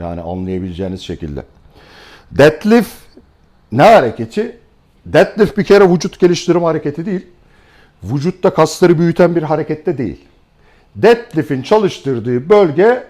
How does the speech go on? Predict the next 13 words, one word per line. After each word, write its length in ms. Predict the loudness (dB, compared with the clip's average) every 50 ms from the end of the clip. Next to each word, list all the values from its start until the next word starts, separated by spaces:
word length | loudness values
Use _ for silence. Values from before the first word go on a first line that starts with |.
| _ _ _ 0
daha 260 | 2 4 4 4 2
çok 280 | 2 0 0 0 0 -6
bel 360 | -2 2 4 4 4 4 2
bölgesidir. 640 | -2 -4 -4 -6 -10 -14 -14 -14 -14 -14 -14 -12
Lumbar 560 | -8 -2 0 2 2 2 0 0 2 2 2 0
spine'dır 680 | -2 -10 -14 -6 0 2 2 2 0 -2 -6 -8 -8
yani. 400 | -6 -8 -8 -8 -8 -10 -12 -12 _ _ _ _ _ _ _ _ _ _ _ _
Ee, 420 | -2 0 2 2 2 2 2 2 0 -2
bel 340 | 0 4 6 6 6 6 6
bölgesindeki 680 | 4 4 4 4 0 -2 -2 -4 -6 -6 -4 -4 -2
kaslar, 440 | -2 -2 -2 -2 -2 -2 -2 -2 -2 -2
erektör 540 | -4 -2 0 -2 -2 -4 -4 _ -4 -4 -2
spini. 460 | -6 -8 -10 -6 -6 -6 -6 -6